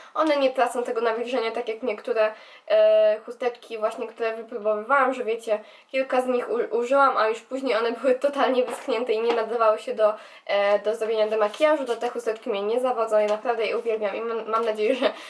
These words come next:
niedługo będę miała okazję wybrać się do Wilko i kupić sobie mały zapas. E, kolejny produkt, który jest moją totalną perełką,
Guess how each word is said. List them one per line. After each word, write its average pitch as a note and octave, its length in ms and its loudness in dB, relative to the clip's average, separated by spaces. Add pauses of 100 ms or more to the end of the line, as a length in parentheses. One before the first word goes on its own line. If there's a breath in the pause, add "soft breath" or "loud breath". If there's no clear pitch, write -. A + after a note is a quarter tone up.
(140 loud breath)
niedługo A#3 320 0
będę A#3+ 140 2
miała G#3+ 260 4
okazję B3 260 -4
wybrać A3 300 -2
się - 100 -14
do A3 100 -4
Wilko A#3 300 -4
i - 120 -8
kupić B3 340 -14
sobie A3 180 -8
mały G3+ 260 0
zapas. - 580 -10
E, G#3+ 200 4
kolejny C#4+ 420 0
produkt, A#3 480 -2
który B3 260 0
jest A#3+ 180 -2
moją A3+ 360 -2
totalną C4+ 560 2
perełką, A3+ 640 2